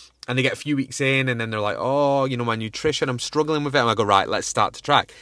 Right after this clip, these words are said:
And it doesn't even always have to be seven days to start with, but I just say to them, "Let's start tracking, you know, your evening meals, just see how many calories are in it." And some of them are absolutely horrified. They're like, "Oh my God, you know, my meal last night was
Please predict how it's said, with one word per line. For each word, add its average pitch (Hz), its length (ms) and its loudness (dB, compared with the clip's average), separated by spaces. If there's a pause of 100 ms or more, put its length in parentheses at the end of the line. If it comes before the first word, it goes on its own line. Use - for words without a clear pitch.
(200)
And 127 100 -2
it 147 60 0
doesn't 214 240 0
even 180 180 0
always 160 220 2
have 143 140 4
to 135 60 -14
be 135 60 -6
seven 120 340 0
days 151 320 -2
to 113 100 -12
start 101 200 -6
with, - 100 -14
but 104 80 -2
I 117 100 0
just 160 200 -4
say 156 160 4
to 135 140 -12
them, 110 100 -8
"Let's 160 220 -2
start 143 240 6
tracking, 139 400 0
you 127 40 0
know, 127 60 0
your 120 200 0
evening 120 320 -2
meals, 151 360 -4
just - 160 -6
see 120 140 -4
how 120 80 -2
many 120 120 -4
calories 143 480 0
are - 60 -20
in - 60 -18
it." - 100 -20 (480)
And 143 220 -6
some 196 180 0
of 240 80 2
them 185 120 2
are 123 100 2 (160)
absolutely 110 580 -4
horrified. 160 480 2
They're 117 120 -4
like, 117 120 -6
"Oh 196 140 -10
my 156 140 -6
God, 170 480 -12 (580)
you 135 80 -8
know, 170 80 -2
my 196 160 2
meal 233 320 4
last 151 240 4
night 120 100 2
was 120 160 -4